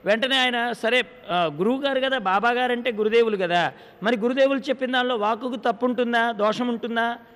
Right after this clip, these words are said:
అని ప్రయత్నం చేసి ఆయన ఆ ఇంటికి వెడితే ఆ అమ్మాయి ఒక ఎర్ర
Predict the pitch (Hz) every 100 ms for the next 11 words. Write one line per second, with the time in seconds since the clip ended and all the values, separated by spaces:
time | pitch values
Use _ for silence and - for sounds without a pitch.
0 | - - 294 285 262 269 277 254 240 -
1 | 233 233 220 214 247 220 220 214 190 254
2 | - - - 214 220 269 285 262 180 202
3 | 226